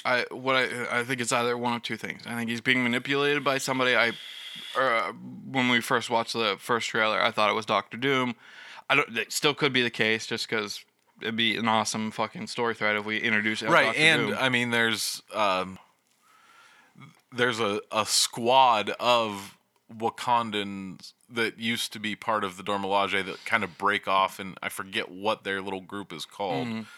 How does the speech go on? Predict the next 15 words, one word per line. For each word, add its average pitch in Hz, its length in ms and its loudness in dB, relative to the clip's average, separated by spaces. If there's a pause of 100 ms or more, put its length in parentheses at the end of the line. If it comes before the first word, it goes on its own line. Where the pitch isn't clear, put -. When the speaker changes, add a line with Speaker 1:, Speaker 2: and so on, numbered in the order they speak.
(400)
Speaker 2:
But 127 180 -2
they 120 220 6
end 107 160 2
up 104 260 0
going 110 300 2
to 101 80 -12
go 104 240 2
and 95 80 -2
try 104 200 4
and 92 120 -4
kill - 180 0
Doctor 98 340 2
Doom 92 280 0
for 101 200 -6 (140)
taking 98 560 0